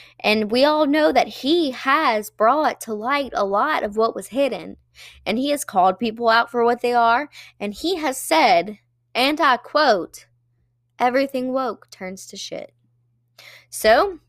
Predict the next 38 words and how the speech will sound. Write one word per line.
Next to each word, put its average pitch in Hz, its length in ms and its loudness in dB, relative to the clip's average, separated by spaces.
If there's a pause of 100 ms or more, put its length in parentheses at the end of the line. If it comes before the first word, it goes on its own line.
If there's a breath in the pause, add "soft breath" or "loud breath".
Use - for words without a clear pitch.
(160)
if - 120 -20
C 190 240 -6
N 190 100 -4
N 202 160 -4
wants 202 220 -6
to 214 40 -14
be 240 120 -4
woke, 233 400 0 (240)
let 202 340 0
them. 143 320 -10 (1700 loud breath)
He, 330 560 -2 (240 loud breath)
President 277 440 -2
Trump 262 300 -2
also 240 440 0
did, 214 360 -2
um, 185 520 -4 (800)
put 302 200 0
out 240 180 2
a 233 60 -2
little 214 260 -4
thing 185 320 -12
today. 180 500 -2
Um, 185 320 -8
I 214 120 0
saw 220 220 2
it 208 60 2
on 214 100 -2
Telegram, 202 480 -2
but 196 120 -2
I'm 202 100 -6
sure 196 200 -2
that's 175 220 -6
not 190 160 -4
the 190 100 -8
only 175 180 -6
place 180 280 -6
it 180 80 -2
is. 170 400 -4